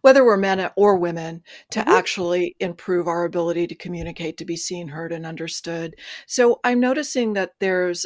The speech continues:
Speaker 1: an approach that you have that's behavioral. There's the self-evaluation when you're educating the actual manager. And
Speaker 2: Yep.
Speaker 1: then there's the leadership component, the actual building out. So if people wanted to reach out to you,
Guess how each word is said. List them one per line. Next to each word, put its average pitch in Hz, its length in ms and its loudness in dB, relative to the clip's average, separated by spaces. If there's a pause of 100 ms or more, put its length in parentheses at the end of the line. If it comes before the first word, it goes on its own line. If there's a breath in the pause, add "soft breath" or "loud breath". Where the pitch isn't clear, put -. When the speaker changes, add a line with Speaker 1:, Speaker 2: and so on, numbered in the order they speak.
Speaker 1:
an 190 120 -4
approach - 640 -4
that 175 180 -4
you 180 160 -4
have 175 380 -6
that's - 280 -8
behavioral. 220 840 -6 (340 loud breath)
There's 165 260 -4
the 165 120 -12
self-evaluation 175 1200 -2
when 170 160 -6
you're 160 200 -8
educating 208 800 -2 (520 loud breath)
the 185 160 2
actual 180 400 -2
manager. 185 680 -4 (380 loud breath)
And 214 120 0
Speaker 2:
Yep. 220 80 2
Speaker 1:
then 220 120 0
there's 214 280 -2
the 214 160 0
leadership 220 520 -2
component, 170 680 -12
the 170 380 -6 (440)
actual 185 380 -10
building 175 440 -8
out. 170 240 -10
So 214 240 -2 (260 loud breath)
if - 200 -4
people 339 320 2
wanted 208 260 0
to - 140 -8
reach 180 260 0
out 170 220 -2
to - 120 -4
you, 208 140 2